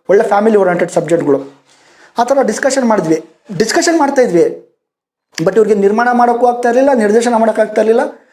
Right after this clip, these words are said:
ಮಾನಸಿಕವಾಗಿ ತುಂಬ ಡ್ರಿಂಕ್ಸಿಗೆ ಅಡಿಕ್ಟು. ಒಂದೊಂದ್ಸರಿ ನನ್ನ ಮೇಲೇನೆ ರೇಗ್ ಬಿಡೋರು. ನನಗೆ ಹೆಂಗಾಗೋದಂದ್ರೆ ಬಿಟ್ಟೋರ ಬಿಡೋಣ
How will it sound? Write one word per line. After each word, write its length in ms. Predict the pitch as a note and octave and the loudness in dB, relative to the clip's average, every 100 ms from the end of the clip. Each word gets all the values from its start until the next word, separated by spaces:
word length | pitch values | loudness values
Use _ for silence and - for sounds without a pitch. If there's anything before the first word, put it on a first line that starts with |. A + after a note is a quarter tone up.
| _ - | _ -4
ಮಾನಸಿಕವಾಗಿ 580 | F3+ C#4 C#4 C#4 B3+ C4+ | 0 0 0 0 0 0
ತುಂಬ 640 | C4+ A3+ C#4 E4 F4 F4+ | -2 -2 -2 -6 -4 -2
ಡ್ರಿಂಕ್ಸಿಗೆ 440 | C#4 A#3+ B3+ - A#3+ | 2 2 2 2 2
ಅಡಿಕ್ಟು. 440 | F#3 G3 F3 - - _ _ G3+ | 2 0 0 -4 -8 _ _ -2
ಒಂದೊಂದ್ಸರಿ 360 | B3 C#4 D4+ | 0 2 2
ನನ್ನ 240 | C4+ A3+ B3+ | 2 2 2
ಮೇಲೇನೆ 260 | D#4 D#4 | 2 2
ರೇಗ್ 240 | A#3 A#3 G3 | 2 2 2
ಬಿಡೋರು. 480 | G3+ D#3 C#3+ - _ _ - | 2 2 -2 -8 _ _ -6
ನನಗೆ 220 | F#3 G3+ | 0 2
ಹೆಂಗಾಗೋದಂದ್ರೆ 960 | G#3+ C4 B3+ A#3 G#3+ F3 F#3 F4 - - _ _ - | 2 2 2 2 2 2 4 2 -2 -12 _ _ -6
ಬಿಟ್ಟೋರ 440 | E3 A3+ C#4 C4 | -4 0 2 2
ಬಿಡೋಣ 240 | B3+ A#3 | 2 2